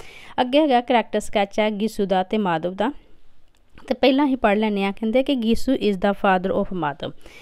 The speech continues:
ਜਿਹੜਾ ਗਿੱਸੂ ਹੈ, ਉਹ ਫਾਦਰ ਕਿਹਦਾ ਹੈ? ਮਾਧਵ ਦਾ ਫਾਦਰ ਹੈ। His condition is no better than, ਅਹ, than that of the ਮਾਧਵ। ਮਤਲਬ ਉਹਦੀ ਸਥਿਤੀ ਜਿਹੜੀ ਹੈ, ਉਹ ਮਾਧਵ ਨਾਲ ਚੰਗੀ ਨਹੀਂ ਹੈ। He has also given up the struggle to earn his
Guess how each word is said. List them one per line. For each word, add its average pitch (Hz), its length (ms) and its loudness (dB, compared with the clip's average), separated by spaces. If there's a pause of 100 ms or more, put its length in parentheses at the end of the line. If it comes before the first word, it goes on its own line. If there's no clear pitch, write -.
(160)
ਜਿਹੜਾ 233 160 2
ਗਿੱਸੂ 208 500 0
ਹੈ, 175 160 4 (100)
ਉਹ 185 360 0 (240)
ਫਾਦਰ 185 380 2
ਕਿਹਦਾ 202 240 0
ਹੈ? 226 140 6 (220)
ਮਾਧਵ 185 400 0
ਦਾ 196 100 0
ਫਾਦਰ 165 400 -8
ਹੈ। - 60 -12 (460)
His 294 100 6
condition 294 480 6
is 247 260 4
no 240 80 4
better 202 420 2
than, 190 280 2
ਅਹ, 202 640 -2
than 233 240 4
that 190 400 0
of 190 60 0
the 196 160 -2
ਮਾਧਵ। 175 320 -4 (220)
ਮਤਲਬ 285 180 -2
ਉਹਦੀ 262 240 0
ਸਥਿਤੀ 233 400 -4
ਜਿਹੜੀ 196 360 -2
ਹੈ, 214 120 0 (440)
ਉਹ 208 320 2
ਮਾਧਵ 220 380 2
ਨਾਲ 233 200 2
ਚੰਗੀ 170 420 0
ਨਹੀਂ 160 200 -2
ਹੈ। 160 60 -4
He 294 380 2
has 262 280 2
also 196 540 0
given 202 360 0
up 196 440 -2
the 202 300 -2
struggle 185 480 0
to 240 200 0
earn 190 400 2
his 220 360 0